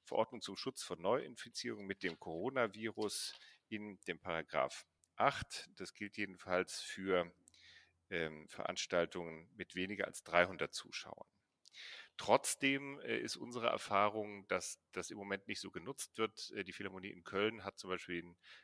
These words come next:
die Spielzeit, ähm, so versucht zu bestuhlen beim Spielzeitauftakt. Es war aber klar, dass auch das Publikum, äh, dann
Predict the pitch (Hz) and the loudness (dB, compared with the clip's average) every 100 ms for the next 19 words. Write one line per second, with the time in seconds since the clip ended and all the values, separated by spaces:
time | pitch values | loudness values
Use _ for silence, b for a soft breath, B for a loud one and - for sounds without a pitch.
0 | - 101 - 113 117 - 98 95 - - | -8 -6 -4 -6 -4 2 4 4 0 -8
1 | 101 92 82 82 87 _ _ _ _ - | 2 2 2 -4 -20 _ _ _ _ -8
2 | 104 104 - - 135 - - - 95 85 | -6 -2 -2 -2 -4 -8 -10 -10 -6 -4
3 | - 127 160 151 101 - 120 - 87 - | -4 -2 -4 -2 -6 -6 -8 -6 -8 -2
4 | 98 117 - 117 - - - B B B | -2 -2 0 0 0 -6 -12 B B B
5 | B 113 98 98 92 - 82 85 110 - | B -2 6 8 6 4 4 6 6 6
6 | 95 - - 87 - - - 107 - 104 | -2 -2 -2 -4 -4 -12 -8 -8 -2 -2
7 | 101 98 95 - 92 - 87 90 87 | -2 -8 -10 -4 -4 2 0 0 -10